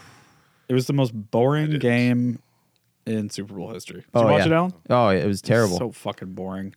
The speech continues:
Speaker 3: Fucking
Speaker 2: Yeah,
Speaker 3: horrible.
Speaker 2: I heard something about a shirt came off. That's all I
Speaker 1: Yeah.
Speaker 2: heard.
Speaker 3: Yes.
Speaker 1: Singer of
Speaker 3: Dude, he,
Speaker 1: Maroon five.
Speaker 3: Adam Levine is
Speaker 1: Shades.
Speaker 3: getting fucking roasted, and I
Speaker 1: Yoked.
Speaker 3: love it.
Speaker 2: Fifty-three million records.
Speaker 3: Yeah.
Speaker 1: Yep.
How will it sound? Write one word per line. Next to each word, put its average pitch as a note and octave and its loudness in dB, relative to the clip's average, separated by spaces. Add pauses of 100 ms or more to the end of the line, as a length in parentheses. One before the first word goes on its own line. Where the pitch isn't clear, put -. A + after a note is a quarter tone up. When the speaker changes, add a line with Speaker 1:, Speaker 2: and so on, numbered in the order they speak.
Speaker 3:
Fucking A2 2
Speaker 2:
Yeah, G#2+ 4
Speaker 3:
horrible. A#2 4
Speaker 2:
I - -4
heard F#2+ 0
something G#2 -6
about F2+ -2
a E2+ -4
shirt - -8
came D2 -10
off. A#1+ -16
That's D2 -10
all G#2 -2
I C#2+ -6
Speaker 1:
Yeah. C#2 -12
Speaker 2:
heard. A#2 0
Speaker 3:
Yes. A2 4
Speaker 1:
Singer F2+ -4
of E2 -10
Speaker 3:
Dude, B2+ 6
he, C3+ 6
Speaker 1:
Maroon - -4
five. - -4
Speaker 3:
Adam C#3 4
Levine B2 4
is A#2 4
Speaker 1:
Shades. A2 -2
Speaker 3:
getting A2+ 2
fucking A#2 -2
roasted, G#2+ 2
and B2 6
I G#2+ 4
Speaker 1:
Yoked. G2 0
Speaker 3:
love G2 0
it. F2+ 0
Speaker 2:
Fifty-three A2 -8
million G2 -10
records. F#2+ -8
Speaker 3:
Yeah. A#2 4 (260)
Speaker 1:
Yep. A2+ -2